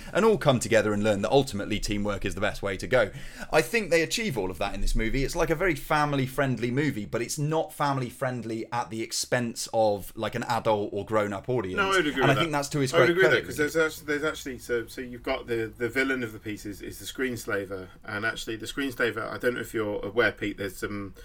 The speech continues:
Speaker 2: character in Ghost in the Shell, there's an animated series called Ghost in the Shell Standalone Complex, which the guys at Pixar will a hundred percent have watched.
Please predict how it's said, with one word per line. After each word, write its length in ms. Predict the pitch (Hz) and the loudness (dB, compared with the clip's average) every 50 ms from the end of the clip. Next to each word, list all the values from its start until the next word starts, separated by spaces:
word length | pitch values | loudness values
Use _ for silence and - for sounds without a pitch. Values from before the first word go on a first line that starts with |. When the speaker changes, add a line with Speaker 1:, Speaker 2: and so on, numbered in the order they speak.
| - - - - - - - | -18 -16 -18 -16 -18 -18 -6
Speaker 2:
character 300 | - 147 139 135 - - | -2 0 0 0 0 -2
in 100 | 127 120 120 | -4 -4 2
Ghost 260 | - 131 123 117 - | 4 4 4 4 2
in 60 | 123 | -2
the 60 | 120 | -4
Shell, 180 | 110 - 127 107 | -2 0 0 0
there's 120 | - 110 | 0 2
an 60 | 127 147 | 6 6
animated 340 | 156 156 147 131 120 113 | 8 8 8 6 4 4
series 220 | - 135 123 110 - | 2 0 -2 -2 -2
called 120 | 117 107 | -6 0
Ghost 220 | - 123 110 - - | 2 2 2 2 -2
in 60 | 113 | -6
the 60 | 104 | -2
Shell 140 | - 117 107 | 0 0 0
Standalone 480 | 95 - 117 107 101 101 107 104 104 | 0 -2 -2 -2 0 0 0 0 0
Complex, 420 | - 98 95 92 101 98 101 - - | 0 -4 -6 -4 -6 -6 -6 -6 -6
which 180 | 117 107 - | -8 -6 -4
the 80 | - 117 | -4 0
guys 260 | - 131 131 127 113 | 4 6 6 6 4
at 80 | 120 - | 2 -2
Pixar 440 | - 117 110 - 110 101 98 98 98 | -2 -4 -2 0 0 0 0 0 0
will 200 | 107 107 101 101 | -2 -2 -2 -2
a 40 | |
hundred 340 | 92 - - 107 98 - 90 | -2 -2 -4 -4 -4 -6 -8
percent 300 | - 95 - 101 85 87 | -8 -4 -4 -4 -4 -2
have 180 | - 92 87 90 | -4 -4 -4 -4
watched. 380 | 92 85 - - - - - | -6 -6 -8 -10 -12 -14 -14